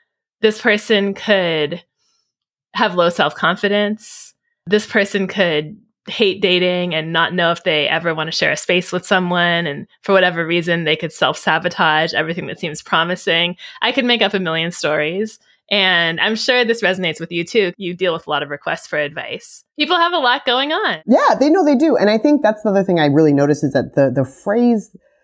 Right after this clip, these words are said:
Speaker 2: that this person used when they turned down the letter writer was very vague. It almost felt like a corporate, like a,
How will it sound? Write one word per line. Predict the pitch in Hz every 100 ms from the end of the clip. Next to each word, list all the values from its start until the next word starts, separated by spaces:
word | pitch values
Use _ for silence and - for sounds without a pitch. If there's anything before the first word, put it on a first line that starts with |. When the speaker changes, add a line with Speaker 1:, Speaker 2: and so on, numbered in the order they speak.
| _ 156
Speaker 2:
that | 151
this | 160
person | - 151 143 135 131
used | 131 135 143
when | 131
they | 131 127 120 -
turned | - 143 131
down | 131 123
the | 123
letter | 127 139 127
writer | 117 107 101
was | 135 131 147 151
very | 233 233 233 180
vague. | 127 123 87 101
It | 139
almost | 151 180 180
felt | 156 -
like | 143
a | 170
corporate, | - - 143 - 151 139 143
like | 135 131
a, | 127